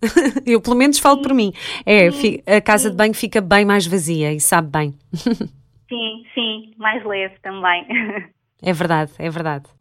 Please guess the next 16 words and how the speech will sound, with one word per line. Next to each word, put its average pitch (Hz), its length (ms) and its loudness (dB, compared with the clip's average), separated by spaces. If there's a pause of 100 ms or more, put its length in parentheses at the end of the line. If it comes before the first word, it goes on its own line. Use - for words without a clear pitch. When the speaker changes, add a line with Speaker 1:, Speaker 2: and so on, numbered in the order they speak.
(100)
Speaker 1:
E 196 100 -2
o 202 60 2
caminho 220 380 2
para 208 160 4
a - 20 0
reciclagem 208 580 0
também 196 320 -2
é 185 40 -2
mais, 180 420 -4 (420)
é 285 80 0
mais 320 200 4
leve, 214 320 2
é 233 40 4
tudo 233 240 0
mais 202 200 4
leve. 175 240 4